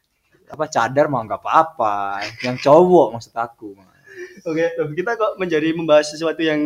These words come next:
Speaker 2: sangat syariah sekali. Itu me-, po-, perdebatan yang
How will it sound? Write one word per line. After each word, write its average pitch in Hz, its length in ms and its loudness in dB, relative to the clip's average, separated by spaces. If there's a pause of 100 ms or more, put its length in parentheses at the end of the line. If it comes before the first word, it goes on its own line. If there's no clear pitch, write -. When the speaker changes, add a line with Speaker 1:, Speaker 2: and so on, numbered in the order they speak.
(120)
Speaker 2:
sangat 143 400 -4
syariah 143 360 -6 (160)
sekali. 180 480 -2 (340)
Itu 135 180 -10
me-, 175 160 -6
po-, 180 280 -12
perdebatan 147 580 -4
yang 147 240 -4